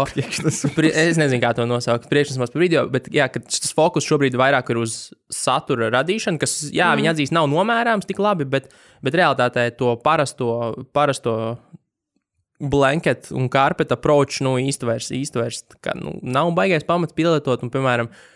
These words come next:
Speaker 2: tas pats Procter and Gamble šobrīd taisa, ā, dokumentālās sērijas sadarbībā ar National Geographic.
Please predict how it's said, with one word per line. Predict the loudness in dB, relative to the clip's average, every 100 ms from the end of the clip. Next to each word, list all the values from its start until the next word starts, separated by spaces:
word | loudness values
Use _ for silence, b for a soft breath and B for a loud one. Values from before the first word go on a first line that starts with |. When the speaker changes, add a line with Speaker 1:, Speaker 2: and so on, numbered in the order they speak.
| B
Speaker 2:
tas | -4
pats | -2 2
Procter | 0 2 0
and |
Gamble | 2 2 2 0
šobrīd | -2 -2 -2
taisa, | 0 0 0 -2 -2
ā, | -2 -2 -2 -4 -8 -4 -2
dokumentālās | 0 -2 -2 -4 -6 -8
sērijas | -2 0 2 0 -2
sadarbībā | -2 -2 -4 -6 -4
ar |
National | -4 -6 -8 -10
Geographic. | -8 -8 -4 -4 -6